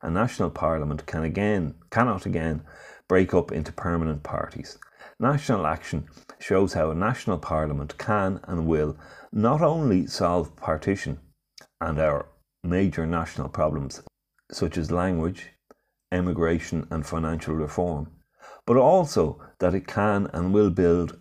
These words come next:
up our motherland into what Pearse and his true companions visualised. The plan is practical and workable, and gains the approval of almost every person who understands it, stands it,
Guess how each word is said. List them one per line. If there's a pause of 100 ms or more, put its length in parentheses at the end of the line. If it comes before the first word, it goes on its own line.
up
our
motherland (220)
into
what
Pearse
and
his
true
companions (300)
visualised. (1400)
The
plan
is
practical
and
workable, (460)
and
gains
the
approval
of
almost
every
person (200)
who
understands
it, (260)
stands
it,